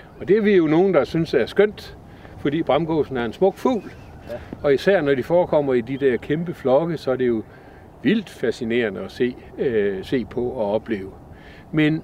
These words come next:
Speaker 1: men, øh, landmændene, de har ikke helt samme syn på det, fordi det er jo deres marker, det går ud over.
Speaker 2: Ja.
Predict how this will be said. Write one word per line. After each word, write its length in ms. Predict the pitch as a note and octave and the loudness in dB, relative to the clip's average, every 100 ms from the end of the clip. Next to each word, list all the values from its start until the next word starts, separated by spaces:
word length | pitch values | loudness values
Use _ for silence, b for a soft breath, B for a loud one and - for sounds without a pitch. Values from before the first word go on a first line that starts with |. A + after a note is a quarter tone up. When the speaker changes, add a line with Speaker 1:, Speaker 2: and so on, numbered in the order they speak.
| - | -4
Speaker 1:
men, 300 | D#3+ C#3 C3+ - | 0 0 -2 -8
øh, 260 | - C#3 A#2+ C#3 | -2 0 0 0
landmændene, 500 | D#3 G3 F3+ C3 A2 - - | 2 2 2 0 -4 -8 -12
de 140 | E3+ D3 | -4 0
har 140 | D#3 | 2
ikke 140 | E3 D#3+ | 2 2
helt 140 | E3 | 0
samme 260 | B2+ D3 E3 | 0 -2 -2
syn 240 | E3+ C#3+ | -4 -4
på 160 | A#2 C3 | 2 2
det, 140 | C#3+ | 2
fordi 320 | - B2 B2+ F3 - | -2 -4 -6 -6 -8
det 60 | - | 0
er 40 | |
jo 60 | C3+ | 2
deres 260 | B2+ C#3 C3+ | 4 2 0
marker, 340 | A#2+ C3+ C#3 - B B B - | 0 2 0 -4 B B B -4
det 140 | D3+ | 0
går 100 | C3 | 2
ud 180 | B2+ A2+ | 2 2
over. 260 | G#2+ F2+ - - - | -2 -4 -10 -16 -18
Speaker 2:
Ja. 60 | - | -16